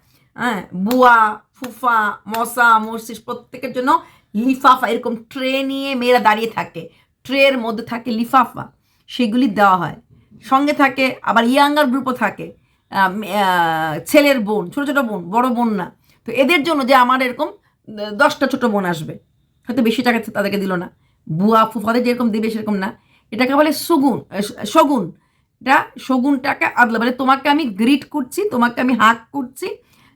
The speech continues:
যে আজ থেকে তুমি আমার, আহ, আমরা আত্মীয়তার বন্ধনে মিলিত হলাম। কিচ্ছু দেখায়নি ওই স্টার্টার। ইনফ্যাক্ট কেউ কেউ তো ব-, জিজ্ঞেস করেছে, ওকে মেইন কোর্স ছিল না?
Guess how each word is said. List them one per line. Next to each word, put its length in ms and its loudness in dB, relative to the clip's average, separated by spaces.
যে 220 4
আজ 220 2
থেকে 180 -6
তুমি 320 -2
আমার, 240 4
আহ, 100 -4
আমরা 280 0
আত্মীয়তার 520 0
বন্ধনে 520 2
মিলিত 300 0
হলাম। 300 0
কিচ্ছু 440 -2
দেখায়নি 480 -2
ওই 80 -6
স্টার্টার। 720 2
ইনফ্যাক্ট 640 -2
কেউ 220 -2
কেউ 280 -2
তো 80 -2
ব-, 220 -2
জিজ্ঞেস 360 2
করেছে, 300 0
ওকে 80 -2
মেইন 320 0
কোর্স 340 -2
ছিল 160 0
না? 200 -2